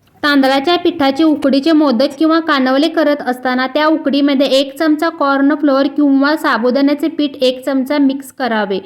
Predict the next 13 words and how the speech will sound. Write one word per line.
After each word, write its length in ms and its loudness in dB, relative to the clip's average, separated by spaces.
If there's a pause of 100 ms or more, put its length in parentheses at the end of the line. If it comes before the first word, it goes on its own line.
(320)
यामुळे 560 2
मोदक 520 0
किंवा 220 2
कानवलेला 680 0
अजिबात 460 -2 (120)
तडे 320 2
जात 320 -2
नाही, 240 -2
तसेच 340 -2
ते 60 2
मऊ 380 2
लुसलुशीत 640 0
बनतात. 460 -2